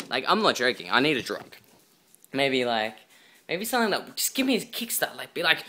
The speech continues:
"Wake up, mother! Wake up! Huh!" I need something like that. I need something that'll do that to me. 'Cause I can't do it to myself all the time. I just get, I get too crazy.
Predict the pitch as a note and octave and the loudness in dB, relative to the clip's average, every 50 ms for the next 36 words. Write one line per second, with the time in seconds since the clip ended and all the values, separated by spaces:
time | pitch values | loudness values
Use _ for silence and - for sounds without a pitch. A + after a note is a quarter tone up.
0 | - - - E4+ F#4+ - E4+ D#4 - - C4 D#4 - - - - - _ _ _ | -16 2 6 8 8 8 8 4 2 4 2 2 2 2 -4 -8 -14 _ _ _
1 | _ _ - - - D#4 F4 C4 A#3 - B3+ - - - - - - - _ _ | _ _ -20 -6 2 2 2 4 4 4 2 2 2 -6 -14 -18 -20 -20 _ _
2 | - - F4 C#4+ - - - - - _ _ _ _ _ - - - - - - | 4 4 6 6 4 0 -6 -12 -18 _ _ _ _ _ -20 -20 -20 -20 -20 -20
3 | _ - D3+ E3+ F3+ F#3+ G3 F3 D#3+ C3 - C3 A#2 G#2+ E2 A2 C#3 D#3+ D#3+ - | _ -12 -10 -10 -8 -8 -6 -4 -4 -4 0 0 0 0 0 0 -2 -2 -2 -2
4 | F#3 F3 E3 D#3+ D3 C#3 B2+ C3+ C3 B2 C3+ C3+ B2+ B2 A2+ - - - A2 G2+ | -2 0 0 0 -2 -2 -2 -4 -6 -6 -6 -4 -2 -2 -2 -2 -4 -8 -10 -6
5 | G2+ F#2+ - - - - - _ _ _ _ _ _ _ _ - D#3 D3+ - C#3+ | -4 -4 -6 -6 -8 -16 -20 _ _ _ _ _ _ _ _ -14 -12 -8 -8 -8
6 | - - F#3+ F#3 E3+ D#3+ C#3+ - C#3 A#2+ G#2+ - - A#2+ A2 A2 A2+ G#2 G2+ - | -4 -2 -4 -2 -2 -4 -8 -8 -10 -12 -12 -8 -8 -8 -8 -8 -10 -14 -14 -14
7 | - G#2 G2+ G2 G2+ G#2 G#2 G#2+ B2+ B2+ - - A#2 A2+ - - A2+ A2+ C#3+ D3 | -14 -14 -14 -12 -12 -14 -12 -12 -12 -12 -10 -10 -10 -12 -12 -14 -16 -14 -14 -14
8 | D3 - - A2+ G#2 - - A2+ A2+ A#2+ A2+ - - F2+ F2+ | -14 -14 -14 -14 -16 -14 -14 -12 -12 -12 -12 -14 -16 -20 -20